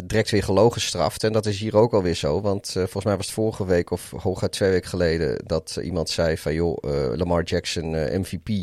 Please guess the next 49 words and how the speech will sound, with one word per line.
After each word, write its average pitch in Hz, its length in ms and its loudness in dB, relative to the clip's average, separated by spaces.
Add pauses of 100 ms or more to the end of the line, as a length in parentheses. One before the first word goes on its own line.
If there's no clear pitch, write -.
(840)
En 92 120 -4
ik 92 140 2
zei 87 260 4
van, 85 160 2
"Ah, 85 160 2
nee, 87 160 4
dat 80 180 0
vind 85 160 -4
ik 82 60 -6
dan 85 140 -2
toch 90 180 0
eerder, 85 400 0
eh, 71 880 0
eh, - 80 -6
Justin 95 300 -2
Herbert. 95 460 4
Want 85 180 0
die 95 140 -2
is - 140 0
tenminste 90 340 0
een 85 60 -2
hele 92 200 4
wedstrijd, 90 580 2
eh, 71 140 0
is - 200 -4
die, - 100 -6
is - 100 -4
die - 100 -8
goed 95 180 -8
bezig. 76 380 -2
En 98 80 2
Lamar 87 240 2
Jackson, 92 460 0
die, 80 260 -2
eh, 80 60 2
die 82 100 -10
komt 90 260 -4
op 87 100 0
het, - 220 -6
eh, 78 140 2
op 80 60 -2
het - 100 -6
eind 92 260 2
en 87 80 0
in 82 100 0
de - 100 2
overtime 95 480 2
nog 78 180 -2
even, 78 320 -4